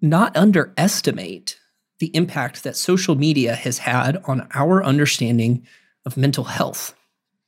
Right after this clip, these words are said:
The greatest impacts, or the greatest sources of impacts for these,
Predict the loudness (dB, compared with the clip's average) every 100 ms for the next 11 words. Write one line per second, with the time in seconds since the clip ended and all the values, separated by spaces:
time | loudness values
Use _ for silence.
0 | _ _ _ _ _ _ _ _ -4 -2
1 | 2 2 4 4 2 0 -8 -10 -2 0
2 | 0 -4 -6 -6 -10 -10 -2 0 0 0
3 | 2 2 2 2 2 2 -2 -4 -2 -4
4 | -4 -12 -10 -12 -10 -12 -8 -8